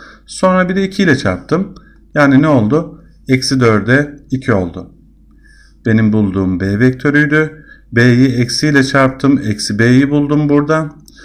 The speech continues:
Sonra bunu iki ile çarpıp eksi iki B'yi bulmuş oldum. C vektörüne bakalım. Bir birim sağa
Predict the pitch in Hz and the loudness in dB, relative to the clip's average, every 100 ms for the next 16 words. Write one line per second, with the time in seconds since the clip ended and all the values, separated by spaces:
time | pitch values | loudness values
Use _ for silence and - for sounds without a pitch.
0 | - - 165 156 131 113 104 - 143 143 | -20 -6 -2 2 2 2 -2 -2 0 0
1 | 156 156 156 160 - - - 147 - 131 | 2 0 0 -6 -8 -14 -8 -6 -2 -2
2 | 110 98 92 90 90 92 85 - - _ | 0 -2 -2 -4 -4 -6 -10 -12 -20 _
3 | _ _ - _ - - - - - - | _ _ -20 _ -20 -20 -20 -20 -20 -20
4 | - 110 123 185 190 190 143 139 127 127 | -12 0 2 2 0 0 0 4 2 2
5 | 135 165 165 135 151 165 147 120 104 - | 0 0 -4 -4 0 0 2 2 0 0
6 | 113 107 165 - | 2 2 0 -6